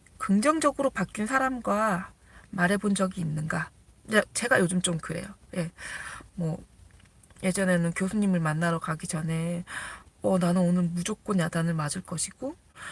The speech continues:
그 야단을 어떻게 하면 최대한 피할 것인가?" 이런 생각이 되게 많았는데, <clears throat> 이제는, 음,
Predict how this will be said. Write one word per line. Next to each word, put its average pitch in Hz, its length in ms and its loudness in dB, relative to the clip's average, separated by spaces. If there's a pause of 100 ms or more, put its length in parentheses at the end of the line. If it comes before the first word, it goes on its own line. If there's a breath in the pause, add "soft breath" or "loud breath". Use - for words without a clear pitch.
(140 loud breath)
그 - 120 -8
야단을 202 320 0
어떻게 202 380 -2
하면 214 200 0
최대한 269 480 -2
피할 302 260 -4
것인가?" 170 640 -6 (640 loud breath)
이런 190 220 0
생각이 233 400 -2
되게 170 220 -2
많았는데, 170 680 0 (480 loud breath)
<clears throat> 247 420 2 (1600 loud breath)
이제는, 220 560 0 (880)
음, - 380 -6